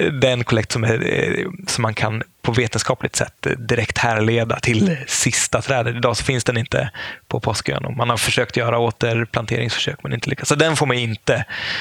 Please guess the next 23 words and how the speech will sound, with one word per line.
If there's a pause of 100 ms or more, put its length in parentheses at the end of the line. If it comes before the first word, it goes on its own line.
(240)
missa.
Den
är
makalös.
Sen
så
är
det
någonting
som
är (460)
väldigt
speciellt
för
oss
är
våra
dionysior. (400)
Kuddvivor
heter
de
på
svenska.